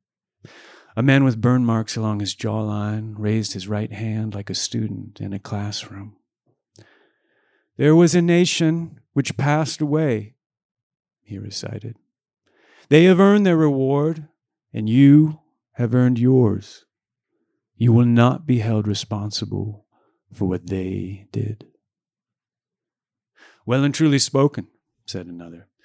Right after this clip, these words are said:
"What happens in America is no concern of ours. No nation is exempted from God's judgment, my brothers, and surely that one least of all." "What do you think, brother?"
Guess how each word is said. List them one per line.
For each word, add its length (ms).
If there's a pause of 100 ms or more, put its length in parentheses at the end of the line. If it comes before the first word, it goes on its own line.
(200)
"What 120
happens 360
in 40
America 500
is 180
no 160
concern 400
of 80
ours. 580 (920)
No 220
nation 400
is 160
exempted 480
from 160
God's 320
judgment, 460
my 100
brothers, 460
and 100
surely 340
that 380
one 300 (500)
least 320
of 100
all." 460 (1800)
"What 140
do 100
you 140
think, 260
brother?" 380